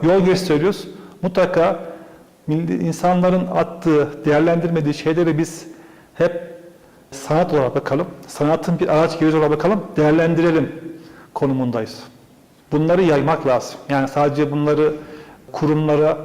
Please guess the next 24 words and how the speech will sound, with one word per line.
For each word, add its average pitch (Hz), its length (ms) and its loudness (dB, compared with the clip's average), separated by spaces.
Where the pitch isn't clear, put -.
ve 143 140 -2
kurumların 147 640 0
inisiyatifine 143 580 -2
bırakmamak 147 380 0
lazım. 127 340 -2
İnsanlar 170 480 0
da 180 120 0
kendi 165 280 0
evinde 160 460 0
dönüştürebilirler. 147 840 0
Atmak 175 420 0
çok 180 220 -4
kolay 135 200 0
bir - 60 -8
şey - 120 -2
ama 170 300 0
atacağımız 165 540 2
şeyi 170 460 -2
değerlendirmek 160 640 2
çok - 240 -2
daha 147 80 4
önemli. 123 380 0
Ben 170 360 0
birçok 170 300 0